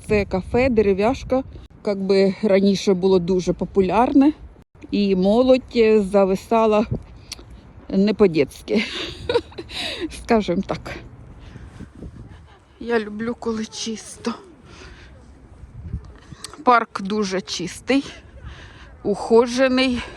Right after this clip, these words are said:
як і всі парки в Кривому Розі.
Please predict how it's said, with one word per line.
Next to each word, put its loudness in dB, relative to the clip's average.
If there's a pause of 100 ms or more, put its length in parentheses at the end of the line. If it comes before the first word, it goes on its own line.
(140)
як -2
і -6
всі -6
парки 0 (540)
в -20
Кривому 2
Розі. 0